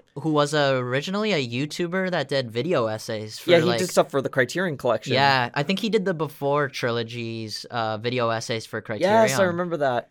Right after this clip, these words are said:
Speaker 1: Yeah.
Speaker 2: Um, X, which, remember when they put Mia Goth in full makeup to play the older
Speaker 1: Yep.
Speaker 2: Pearl?
Speaker 1: Yep.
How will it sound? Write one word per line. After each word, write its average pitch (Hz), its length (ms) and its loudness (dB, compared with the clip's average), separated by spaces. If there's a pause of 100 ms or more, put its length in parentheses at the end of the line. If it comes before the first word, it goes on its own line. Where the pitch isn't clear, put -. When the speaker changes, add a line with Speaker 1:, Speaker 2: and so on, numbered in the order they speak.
(140)
Speaker 1:
Yeah. 113 240 -8 (280)
Speaker 2:
Um, 127 420 2 (340)
X, - 600 2
which, 131 360 0 (160)
remember 160 440 4
when 123 520 0 (540)
they 123 180 -2
put 127 240 -6
Mia 120 180 -4
Goth 113 320 -2
in 117 120 -6
full 113 180 -2
makeup 107 460 -6
to 110 100 -10
play 110 300 0
the 107 360 -8 (380)
older 117 340 2
Speaker 1:
Yep. 117 80 0
Speaker 2:
Pearl? 117 560 2 (120)
Speaker 1:
Yep. 110 160 -6